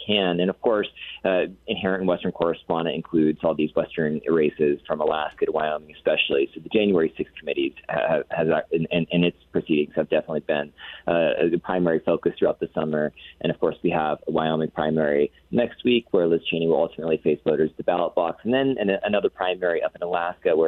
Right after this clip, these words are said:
Senator Murkowski, uh, might finally, uh, <laughs> uh, Trump-endorsed primary challenger might finally dethrone, uh, Lisa Murkowski after she's been in the Senate for twenty years. And so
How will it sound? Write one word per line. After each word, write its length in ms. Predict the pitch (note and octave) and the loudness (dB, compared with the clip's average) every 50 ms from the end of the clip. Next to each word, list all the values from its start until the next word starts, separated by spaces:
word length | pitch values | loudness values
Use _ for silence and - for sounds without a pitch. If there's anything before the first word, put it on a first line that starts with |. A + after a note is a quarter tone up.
| D#2+ - - | 0 -2 -10
Senator 180 | F#2 E2+ D#2+ | -14 -14 -14
Murkowski, 680 | D#2 D2+ - - E2 D#2+ D#2+ - _ - D#2+ D#2 D2+ - - - - - _ | -16 -20 -10 -6 -4 -4 -4 -6 _ -4 -4 -4 -4 -4 -8 -20 -20 -8 _
uh, 140 | - F2 D#2+ | 0 0 2
might 260 | F2 F#2+ G2+ A2+ - | 2 0 0 0 -2
finally, 520 | - G#2 G#2 A2 G#2+ G#2+ G#2 G2+ F#2 F2+ - | 0 -2 0 2 2 2 4 4 2 2 2
uh, 140 | - F2 E2+ - G2+ G2+ - - B2 - | 2 0 0 0 -2 -6 -4 -4 -4 -4
<laughs> 400 | - - - - - - _ - | -4 -12 -20 -20 -20 -18 _ 0
uh, 40 | F#2+ F2+ - - F2+ F2 F2 | 0 2 4 4 2 2 2
Trump-endorsed 420 | - C3+ B2 B2+ A2+ A#2+ A2+ - - | 0 -2 -2 0 2 0 0 0 -2
primary 380 | - G#2+ A2 A2 G#2 G2 F#2 - | -4 -4 -2 0 0 0 0 0
challenger 300 | - F#2+ F#2 F2+ F2 F2+ | 0 -2 -2 0 0 0
might 240 | F2 A2 A#2+ A#2 - _ | 0 0 -2 -2 -4 _
finally 320 | - A2+ B2 C3+ C3+ B2+ A#2 | -4 -4 -2 0 0 0 0
dethrone, 760 | A2 A2+ A2 - - A2+ A2+ A2 G#2 F#2+ E2+ D#2 D#2 D#2+ - - - - | 0 -2 -2 0 0 0 2 2 2 2 2 0 -2 -6 -8 -6 -2 0
uh, 120 | F#2 F2 | 0 2
Lisa 280 | E2+ F#2+ G#2 F#2+ - F#2+ | 2 2 0 0 0 -2
Murkowski 500 | F2 - - F#2 F2 F2+ - - - F2+ | -4 -2 -2 -2 -2 -2 -4 0 0 2
after 240 | E2 D#2+ - F2 | 2 2 -2 -4
she's 220 | E2+ - - F2 E2 - _ - | -4 -4 -4 -4 -8 -8 _ -4
been 140 | E2 D#2+ | -4 -4
in 80 | D#2+ D#2 | -4 -8
the 40 | D2+ - | -10 -4
Senate 180 | - D#2+ D2 - | -4 -4 -4 -4
for 60 | - | -10
twenty 300 | - - - D#2+ D#2 D#2 D#2 | -14 -6 -6 -4 -4 -2 -2
years. 300 | D#2 D2+ D2 D2 C#2+ - | -2 -2 -2 -2 -4 -4
And 140 | E2 E2 - - | -8 -14 -4 0
so 220 | F#2+ F2+ E2 D#2 | 2 2 2 0